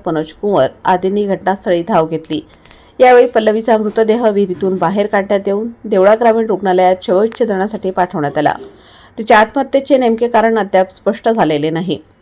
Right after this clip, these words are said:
पोलीस विविध अंगांनी तपास करत आहेत. दरम्यान, या घटनेने गावात हळहळ व्यक्त होत असून, पल्लवीच्या कुटुंबियांवर रक्षाबंधनाच्या दिवशीच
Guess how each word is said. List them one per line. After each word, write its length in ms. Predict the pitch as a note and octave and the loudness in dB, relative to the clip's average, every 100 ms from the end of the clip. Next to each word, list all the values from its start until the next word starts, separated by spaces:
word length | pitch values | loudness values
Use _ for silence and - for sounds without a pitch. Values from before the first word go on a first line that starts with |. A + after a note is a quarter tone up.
| _ - | _ -2
पोलीस 340 | F3+ F#3 F#3 | 0 0 -2
विविध 260 | E3+ F#3 A3 | -4 0 2
अंगांनी 340 | G#3+ G3+ G#3 | 2 0 -2
तपास 380 | G3+ F#3+ F3 F#3 | -2 0 -2 -2
करत 280 | - G3 A3+ | -2 0 2
आहेत. 220 | B3 B3+ - - - - - | 0 -2 -4 -16 -20 -20 0
दरम्यान, 360 | A#3 A#3+ C4 C4+ | 4 4 4 2
या 120 | C#4+ | 2
घटनेने 440 | B3 A#3+ A#3+ A#3+ | 2 0 -2 0
गावात 400 | A#3 F#3+ G3 G3+ | 0 2 2 0
हळहळ 340 | A3+ F3+ A3 G#3 | 0 2 2 2
व्यक्त 300 | E3+ - F#3 | 2 0 -2
होत 220 | F3+ - | -2 -4
असून, 320 | A3 D#3 - - | -4 -4 -4 -4
पल्लवीच्या 480 | G3+ G3+ G#3 A3+ A3+ | -2 0 0 2 0
कुटुंबियांवर 760 | A3 G3+ F#3+ G3 F#3 F#3+ G3 F#3+ | 0 -4 -2 0 0 2 0 0
रक्षाबंधनाच्या 720 | E3 - F#3 G3+ F3+ F3 E3+ | -2 -6 -4 -4 -4 -4 -4
दिवशीच 420 | E3+ G#3+ G3+ C#3 | -2 -2 -4 -8